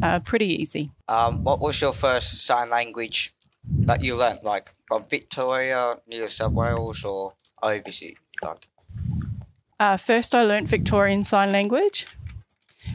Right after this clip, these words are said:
Speaker 1: um, and with the children as well. New South Wales, Queensland, they're very different, but I did learn them. Uh, Victorian Sign Language,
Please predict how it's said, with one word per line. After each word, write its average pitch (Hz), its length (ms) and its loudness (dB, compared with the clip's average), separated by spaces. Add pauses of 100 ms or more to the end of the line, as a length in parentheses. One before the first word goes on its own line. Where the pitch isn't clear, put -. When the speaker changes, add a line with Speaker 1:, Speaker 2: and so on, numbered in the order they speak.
(180)
Speaker 1:
um, 190 340 4
and 185 220 2
with 190 140 0
the 180 80 -4
children 220 500 0
as 294 180 0
well. 196 340 2 (280)
New 226 160 4
South 214 400 2
Wales, 196 540 4 (300)
Queensland, 262 800 2 (320)
they're 233 120 2
very 294 360 4
different, 277 600 0
but 220 160 4
I 196 120 6
did 220 280 0
learn 185 380 4
them. 226 280 0 (3000)
Uh, 202 200 4
Victorian 220 580 4
Sign 196 340 4
Language, 196 640 0